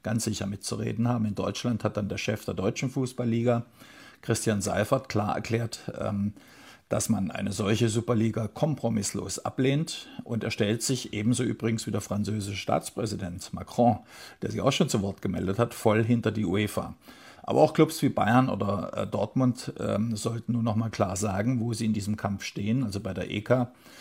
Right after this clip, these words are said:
oder bei der uefa. Und des Weiteren nimmt die uefa nun Kontakt mit der Europäischen Union auf,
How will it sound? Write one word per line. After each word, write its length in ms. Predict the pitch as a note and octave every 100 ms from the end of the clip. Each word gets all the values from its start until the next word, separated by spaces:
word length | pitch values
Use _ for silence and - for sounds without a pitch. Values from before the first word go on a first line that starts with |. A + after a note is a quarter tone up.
| - -
oder 240 | - A#2+
bei 180 | G#2+ G#2+
der 180 | G#2 F2
uefa. 600 | G2+ G2+ - C#3 C#3+ - - - - -
Und 120 | B2+
des 140 | C3+
Weiteren 480 | A#2+ A2 A#2 B2+ C#3
nimmt 220 | C3+ C3
die 80 | B2
uefa 400 | G#2+ G#2 A2+ B2+
nun 180 | B2 A#2
Kontakt 480 | A2+ A2 A2+ A2+ -
mit 80 | A2
der 140 | G#2+
Europäischen 520 | G#2+ G2 G#2+ G#2 G#2+
Union 460 | - G2+ G#2 G#2+ C#3+
auf, 460 | A#2 D#3 D#3 -